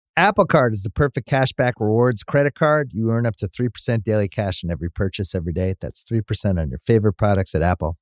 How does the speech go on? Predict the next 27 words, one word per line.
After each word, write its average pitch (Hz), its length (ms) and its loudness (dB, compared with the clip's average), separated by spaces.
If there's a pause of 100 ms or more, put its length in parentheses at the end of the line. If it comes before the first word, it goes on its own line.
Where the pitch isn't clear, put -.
two 139 160 4
percent 113 480 0
on 87 160 0 (100)
all 107 320 2
other 95 300 0
Apple 95 240 -2
Card 92 300 -4
with 71 120 -8
Apple 90 360 -2
Pay 107 220 0
purchases, 135 840 0
and 143 340 4 (240)
one 143 260 4
percent 131 380 0
on 113 140 4
anything 143 400 2
you 131 80 6
buy 87 260 2
with 80 160 -4
your 92 120 2
titanium 135 640 2
Apple 123 240 2
Card 85 320 -4 (400)
or 87 120 0
virtual 101 440 4
card 101 300 2
member. 80 360 -2